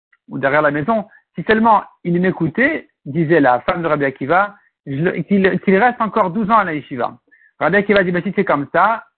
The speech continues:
elle m'a permis, et je retourne à la yeshiva douze ans. » Il est revenu au bout de vingt-quatre ans avec vingt-quatre mille couples d'élèves.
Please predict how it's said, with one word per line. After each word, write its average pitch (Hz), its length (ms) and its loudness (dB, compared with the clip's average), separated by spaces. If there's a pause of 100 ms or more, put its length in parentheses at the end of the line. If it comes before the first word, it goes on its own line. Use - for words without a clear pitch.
elle 156 140 -6
m'a 156 100 0
permis, 131 520 -2
et 143 80 -4
je 139 80 0
retourne 185 260 0
à 170 40 0
la 151 80 2
yeshiva 143 340 0
douze 139 200 0
ans. » - 240 -8
Il 147 120 0
est 185 40 6
revenu 202 340 0
au 170 40 -2
bout 165 140 -2
de 139 60 -4
vingt-quatre 139 440 -2
ans 196 40 4
avec 156 220 0
vingt-quatre 190 400 -2
mille 190 360 0 (640)
couples 190 320 0
d'élèves. 147 540 2